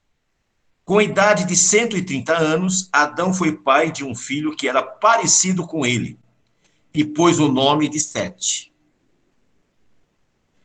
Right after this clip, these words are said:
Esse parecido, a impressão que dá não é uma que-, aparência física, espiri-, uma aparência espiritual.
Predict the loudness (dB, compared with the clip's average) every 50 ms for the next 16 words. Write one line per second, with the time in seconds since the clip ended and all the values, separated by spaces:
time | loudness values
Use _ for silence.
0 | _ _ _ 2 2 2 4 2 0 0 -2 -2 0 0 0 0 0 -2 -2 -2
1 | -2 -2 -4 -6 -10 -12 -14 -16 -20 -20 _ _ _ _ _ _ _ _ _ _
2 | _ _ _ _ _ _ _ _ _ _ _ _ _ _ _ _ _ _ _ _
3 | _ _ -6 -4 -4 -4 -6 -6 -6 -6 -4 -4 -4 -4 -4 -6 -6 -8 -8 -6
4 | -4 -4 -2 -4 -4 -4 -4 -4 -6 -6 -8 -10 -10 -8 -8 -8 -6 -8 -8 -6
5 | -10 -10 -12 -14 -12 -8 -6 -4 -4 -4 -6 -8 -12 -16 -16 -16 -18 -20 _ _
6 | _ _ _ _ _ _ _ _ _ _ _ _ 4 6 6 6 4 2 0 -2
7 | -4 -4 -4 -4 -6 -4 -4 -4 -2 -2 -4 -2 -2 -4 -4 -4 -8 -10 -10 -10
8 | -10 -6 -4 -4 -4 -4 -8 -12 -16 -20